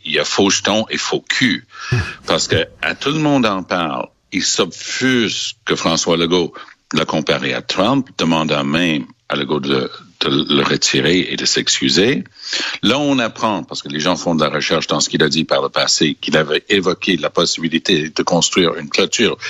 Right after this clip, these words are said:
Il avait fait faire une vérification de combien ça coûterait, une clôture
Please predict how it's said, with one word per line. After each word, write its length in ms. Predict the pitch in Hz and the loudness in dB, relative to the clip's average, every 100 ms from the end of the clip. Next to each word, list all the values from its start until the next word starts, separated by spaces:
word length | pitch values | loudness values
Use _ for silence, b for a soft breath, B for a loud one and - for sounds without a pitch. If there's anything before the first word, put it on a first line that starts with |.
| B | B
Il 120 | - | 0
avait 140 | 87 90 | 2 0
fait 160 | - 104 | 0 0
faire 220 | 107 98 | 2 0
une 120 | 82 | 0
vérification 680 | 87 95 - 98 87 107 92 | 2 0 0 0 0 0 -2
de 100 | 90 | -2
combien 320 | 85 82 85 | -2 0 0
ça 140 | - | 0
coûterait, 420 | - - - 110 - B B | -4 -8 -2 -2 -2 B B
une 100 | 92 85 | -2 0
clôture 420 | 87 - 98 | -2 0 -2